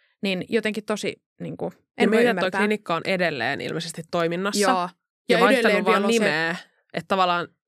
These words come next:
Speaker 2: kukaan ei tiedä, että kuka se, tai että mikä klinikka se on nykyään.
Speaker 1: Niin, no ei varmaan niin.
Speaker 2: Et he mainostaa edelleen, että kaksikymmentä vuotta tehty, ei mitään
Speaker 1: Joo.
Speaker 2: potilasvahinkoja.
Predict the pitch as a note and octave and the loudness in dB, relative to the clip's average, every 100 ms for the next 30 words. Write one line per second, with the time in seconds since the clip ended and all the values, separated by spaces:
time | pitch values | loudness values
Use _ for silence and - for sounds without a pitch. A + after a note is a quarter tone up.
0 | - A3+ A#3+ F#3+ F3 F3+ F3 E3 - D#3+ | -8 -2 0 0 -2 -2 -4 -6 -8 -10
1 | - F3+ - D#3 - - _ _ _ D#3 | -8 -8 -6 -6 -6 -10 _ _ _ -6
2 | D#3 F#3 F3 D#3+ D3 D3+ D#3 E3 - F3+ | -4 -4 -4 -6 -8 -8 -8 -6 -4 -2
3 | D#3+ E3 _ - D#3+ D#3+ B2 C#3 F3+ - | -2 -6 _ -8 -6 -4 -4 -4 -8 -12
4 | _ - C4 B3+ A3+ F3 G3+ F#3 F3 G3 | _ -4 -2 0 -2 -4 -6 -6 -8 -8
5 | F3 F3+ G3 - C#4+ B3+ A3+ G#3 G3 G3 | -8 -6 -6 0 2 2 0 0 0 0
6 | F#3 F3 E3+ E3 - D#3 A#3+ A#3 - G3 | 0 -2 -4 -6 -8 -6 -4 -4 -4 -4
7 | F#3 F3+ F3+ E3+ E3+ - D#3 D#3+ _ _ | -2 -4 -4 -6 -6 -8 -8 -8 _ _
8 | _ F3 E3+ E3+ D#3 D3 D#3+ - - A#3+ | _ -2 -2 -2 -4 -2 -4 -8 -4 -2
9 | F#3 F3+ E3 D3 E3 D#3+ E3 - F#2+ | -2 -2 -4 -2 -2 -4 -6 -2 -2